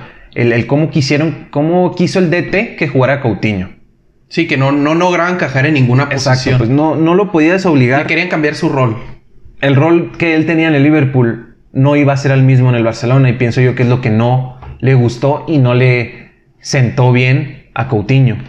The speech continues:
Speaker 2: Y la temporada esta que estuvo en el Bayern, el, o sea, no tuvo mucho juego, pero se le vio bien y fue muy icónico que le metió, pues, los goles al Barça,
Speaker 1: Dos
Speaker 2: ¿no?
Speaker 1: goles
Speaker 2: O sea,
Speaker 1: al Barça, ¿no?
Speaker 2: fue la cereza del pastel.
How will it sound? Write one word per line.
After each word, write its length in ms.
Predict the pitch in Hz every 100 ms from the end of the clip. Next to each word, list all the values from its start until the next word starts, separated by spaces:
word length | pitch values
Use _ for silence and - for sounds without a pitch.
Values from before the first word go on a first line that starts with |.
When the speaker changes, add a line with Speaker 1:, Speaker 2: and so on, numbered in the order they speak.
| - -
Speaker 2:
Y 80 |
la 140 | 160 165
temporada 320 | 165 143 165
esta 140 | 165
que 80 | 202
estuvo 200 | 131 147
en 60 | 175
el 100 | 131
Bayern, 340 | 127 147 165 - 120
el, 280 | 127 117 -
o 80 | 117
sea, 160 | 131 120
no 160 | 123
tuvo 220 | 127 151 147
mucho 520 | 131 135 139 131 127
juego, 560 | 135 127 131 131 - - _ _ _ _ _ _ -
pero 240 | 143 139 131
se 140 | 143
le 100 | 131
vio 200 | 120 135 143
bien 320 | 131 151 170
y 120 | 135
fue 160 | 127 135
muy 180 | 139 160
icónico 420 | 156 151 156 151
que 80 | 139
le 80 | 123
metió, 840 | 113 117 113 120 123 113 110 - - _ -
pues, 100 | 120 117
los 100 | 110
goles 260 | 110 123
al 100 | 113
Barça, 220 | 92 104 110
Speaker 1:
Dos 140 | 101
Speaker 2:
¿no? 60 | 98
Speaker 1:
goles 180 | -
Speaker 2:
O 40 | 110
sea, 80 | 110
Speaker 1:
al 180 | 107
Barça, 160 | 110 -
¿no? 140 | 113 127 - - - - -
Speaker 2:
fue 140 | 139
la 140 | 147 160
cereza 420 | 160 139 135 156
del 140 | 151
pastel. 440 | 135 113 135 117